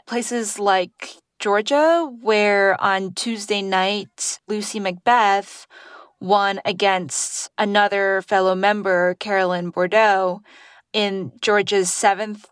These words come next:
district. And McBeth actually lost her son,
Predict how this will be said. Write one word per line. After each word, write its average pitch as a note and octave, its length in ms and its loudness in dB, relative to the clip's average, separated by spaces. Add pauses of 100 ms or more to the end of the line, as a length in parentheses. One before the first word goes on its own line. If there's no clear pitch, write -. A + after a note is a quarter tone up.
district. - 800 -2 (540)
And B3 320 2
McBeth C#4+ 720 2 (280)
actually A#3 460 -2
lost G#3+ 640 2
her G#3 240 -6
son, G3 720 0